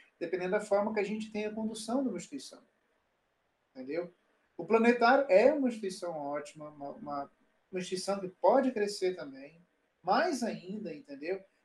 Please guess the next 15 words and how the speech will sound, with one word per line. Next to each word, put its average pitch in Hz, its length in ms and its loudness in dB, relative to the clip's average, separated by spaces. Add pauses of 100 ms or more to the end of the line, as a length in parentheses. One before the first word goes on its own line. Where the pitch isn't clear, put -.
(260)
Pode 214 420 6
até 220 280 -4
mais 247 300 0
incentivar, 247 760 -2 (160)
só - 200 -12
que 185 80 -6
ele 180 80 -4
tá 196 120 0
precisando 185 520 -8
sair 196 260 -6
um 190 60 -12
pouco 196 240 -6
pra 208 140 -4
fora, 175 460 -2
né, 180 240 -10